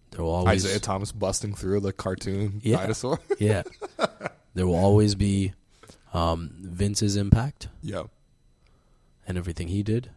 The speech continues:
Speaker 1: Um, I think Kyle and DeMar with the We the North movement. And now
Speaker 2: I like how you just, uh, papered over Chris Bosh's entirely unmemorable.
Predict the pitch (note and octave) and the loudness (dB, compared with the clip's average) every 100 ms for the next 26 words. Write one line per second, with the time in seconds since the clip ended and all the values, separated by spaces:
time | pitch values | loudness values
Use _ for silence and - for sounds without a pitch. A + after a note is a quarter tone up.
0 | _ _ _ _ _ _ - D#2 D#2+ D#2+ | _ _ _ _ _ _ -10 -4 -2 -2
1 | E2 E2 D#2+ - _ _ _ _ - F#2+ | -4 -8 -10 -14 _ _ _ _ -8 -6
2 | - E2 - _ _ - F#2 F#2+ F#2 F2+ | -4 -6 -10 _ _ 0 2 2 0 -2
3 | F2+ F#2+ G2+ G#2+ G2+ F#2 F2+ F2+ F2+ F2 | 0 0 0 2 0 0 -2 -2 -2 -4
4 | F#2 A2+ - - - - _ _ _ _ | -2 -2 -4 -8 -12 -20 _ _ _ _
5 | - G2+ G#2+ A#2+ - - - - _ _ | -4 -2 0 -2 -4 -18 -20 -20 _ _
6 | _ - - _ _ _ - F#2 F2 E2+ | _ -20 -20 _ _ _ -6 -2 0 2
7 | F2 E2+ A2+ C3+ A2+ G2 G2 F#2 E2 D#2+ | 2 2 2 4 2 2 -2 -4 -6 -6
8 | - G#2 G2+ F#2+ F#2 F2+ E2+ - G#2+ F#2+ | -2 -2 -2 -4 -6 -8 -6 -6 -4 -2
9 | F#2+ F#2+ G#2+ G#2 - B2+ B2+ A2 F#2+ G#2 | -4 -6 -10 -8 -4 -2 -2 -4 -6 -8
10 | G2+ G2 F#2+ G2+ | -8 -8 -4 -6